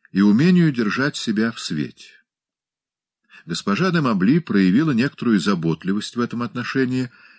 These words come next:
и пожелала, чтобы я научился принимать гостей в её доме.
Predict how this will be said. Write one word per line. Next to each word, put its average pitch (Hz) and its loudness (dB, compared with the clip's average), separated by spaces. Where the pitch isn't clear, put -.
и 92 0
пожелала, 104 0
чтобы 98 -2
я 98 2
научился 98 -2
принимать 107 0
гостей 143 -2
в 78 -12
её 95 2
доме. 71 -10